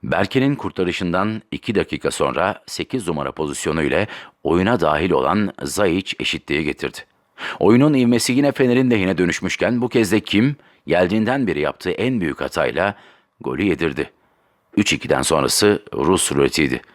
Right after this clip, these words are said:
Ya beraberlik gelecek ya fark açılacaktı. Serdar Dursun kale ağzından beraberlik golünü kaçırınca son gazda bitti.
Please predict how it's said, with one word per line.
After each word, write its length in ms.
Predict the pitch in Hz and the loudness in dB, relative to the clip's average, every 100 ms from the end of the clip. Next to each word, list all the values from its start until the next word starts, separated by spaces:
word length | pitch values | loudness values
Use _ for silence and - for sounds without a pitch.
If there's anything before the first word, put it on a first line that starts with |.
| - - | -14 -4
Ya 180 | 95 143 | 2 4
beraberlik 520 | 107 92 90 92 117 | 4 2 2 2 0
gelecek 500 | - 69 64 131 - | -2 -4 -2 -2 -2
ya 120 | 123 131 | -4 -2
fark 340 | - 107 92 | 0 -2 -2
açılacaktı. 600 | - 71 64 64 - - _ _ _ _ _ _ _ | -4 -4 -4 -4 -6 -20 _ _ _ _ _ _ _
Serdar 420 | - 73 73 78 | -2 -2 0 -2
Dursun 420 | 69 64 104 123 - | -2 -4 -4 -6 -6
kale 260 | - 82 92 | -4 -2 0
ağzından 560 | 67 67 67 92 104 - - - | 0 -2 -4 -2 -4 -8 -18 -4
beraberlik 580 | 82 95 101 104 131 | 0 2 2 2 0
golünü 280 | - 78 73 | -2 -2 -2
kaçırınca 640 | 80 78 85 78 78 85 - _ | -6 -4 -4 -2 -2 -2 -4 _
son 380 | - - 123 95 | -12 -4 -4 -2
gazda 380 | 65 62 60 76 | -4 -4 -4 -6
bitti. 300 | 65 - | -6 -14